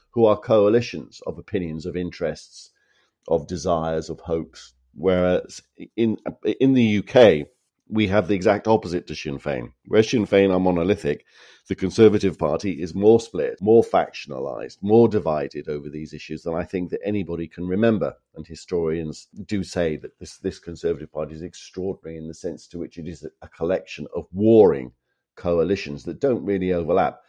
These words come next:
And one of the reasons why Sunak is already in trouble, and I think will come into more trouble next year, is that his instincts are always to appease these coalitions, which me-,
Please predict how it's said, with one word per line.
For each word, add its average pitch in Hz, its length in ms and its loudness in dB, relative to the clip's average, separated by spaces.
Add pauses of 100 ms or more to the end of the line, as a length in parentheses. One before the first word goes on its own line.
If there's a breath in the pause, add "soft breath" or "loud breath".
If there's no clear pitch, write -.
(300 soft breath)
And 95 120 -2
one 113 100 6
of 117 100 4
the 92 140 -6 (300)
reasons 92 440 -6
why 82 140 0
Sunak 98 500 -6
is 82 80 -10
already 92 440 2
in 76 100 -6
trouble, 76 340 -6
and 78 80 -4
I 82 100 -2
think 87 220 -10
will 90 320 -4 (420)
come 98 180 -4
into 90 240 -6
more 92 240 0
trouble 82 380 -2
next - 380 -8
year, 87 240 -2
is 82 160 -6
that 80 140 -6 (380)
his 101 120 -4
instincts 101 460 -4
are 92 180 2
always 85 340 -2
to 92 140 -6
appease 107 460 -6
these 69 220 -12
coalitions, 69 680 -8
which 80 140 -16
me-, - 120 -10